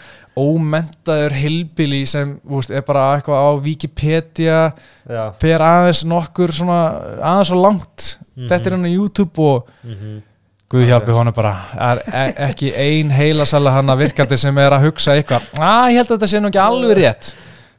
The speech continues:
Speaker 1: Ha.
Speaker 2: Já, án jokes, það
Speaker 1: Ég,
Speaker 2: er
Speaker 1: þetta er ekki hægt, sko, þetta er ekki hægt að vera með svona menn og,
Speaker 2: Sem
Speaker 1: og
Speaker 2: þetta
Speaker 1: hérna
Speaker 2: að berja sig í hausinn, sko.
Speaker 1: Já,
Speaker 2: Það er ekki að
Speaker 1: veist.
Speaker 2: hjálpa, sko.
Speaker 1: En ég hafði þetta gaman að honum í Embedded þegar hann var hérna bara í, á bóndabænum sínum og, og tala um að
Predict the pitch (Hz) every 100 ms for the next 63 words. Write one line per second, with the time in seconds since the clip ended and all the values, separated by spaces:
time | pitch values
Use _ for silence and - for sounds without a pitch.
0 | 180 135 120 120 117 117 - 123 117 120
1 | 110 - 123 117 113 113 113 107 - -
2 | 113 - 113 107 104 107 - - - 110
3 | 98 - - 104 120 117 110 123 - 120
4 | 120 117 117 113 117 120 120 110 107 -
5 | _ - - - _ - 110 110 107 107
6 | 123 123 117 107 123 123 107 98 - _
7 | 123 110 104 101 120 110 104 104 - -
8 | - _ - 117 120 123 135 143 143 143
9 | 151 151 151 151 143 147 151 156 160 151
10 | 147 147 151 151 151 151 151 151 151 143
11 | 135 151 156 160 160 151 160 151 143 135
12 | - - - 120 139 139 139